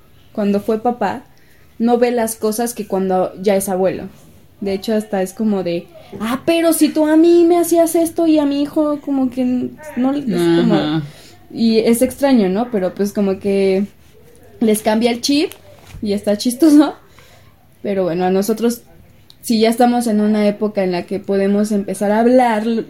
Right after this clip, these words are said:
Speaker 1: a hablarlo tal cual, hablar del concepto y hablar del conocimiento de esta crianza, pues,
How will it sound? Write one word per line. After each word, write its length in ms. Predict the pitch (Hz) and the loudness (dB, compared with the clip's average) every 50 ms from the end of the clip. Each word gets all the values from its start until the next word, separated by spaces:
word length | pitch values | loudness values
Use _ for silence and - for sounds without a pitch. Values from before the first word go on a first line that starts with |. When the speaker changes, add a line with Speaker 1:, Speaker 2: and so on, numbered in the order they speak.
| 135 117 | -8 -6
Speaker 1:
a 100 | 175 202 | -4 -2
hablarlo 480 | 202 214 220 220 214 214 220 202 214 349 370 - | 0 0 0 0 0 0 -2 -2 -4 -4 -6 -6
tal 220 | 233 208 214 208 | -4 -4 -4 -4
cual, 300 | - 202 190 202 247 269 240 | -2 0 0 0 0 -2 -4
hablar 320 | 190 190 190 185 185 190 | -4 -4 -4 -4 -4 -4
del 160 | 190 208 208 | -4 -6 -4
concepto 580 | - 262 254 247 247 269 247 240 247 - 254 247 | -2 -2 -2 -2 -2 -2 -4 -4 -6 -8 -6 -4
y 200 | 233 214 202 185 | -4 -4 -4 -4
hablar 340 | 180 185 185 185 185 185 190 | -4 -4 -4 -4 -4 -4 -4
del 320 | 196 196 190 190 196 202 | -4 -4 -4 -4 -6 -8
conocimiento 880 | - 202 196 202 196 202 202 - 220 226 226 220 214 208 202 208 202 190 | -6 -4 -4 -2 -2 -2 -2 0 0 2 2 2 2 0 0 -2 -4 -2
de 120 | 190 185 | -2 -2
esta 400 | 190 190 - - 208 196 196 202 - - - - - - - - _ _ | -4 -4 -4 -4 -2 -2 -2 -6 -12 -20 -20 -20 -20 -20 -20 -20 _ _
crianza, 520 | 233 220 214 208 202 202 208 - 254 247 | -4 -2 0 0 0 0 -2 -2 -6 -8
pues, 420 | - - 151 165 165 - - - | -8 -10 -10 -10 -10 -12 -16 -20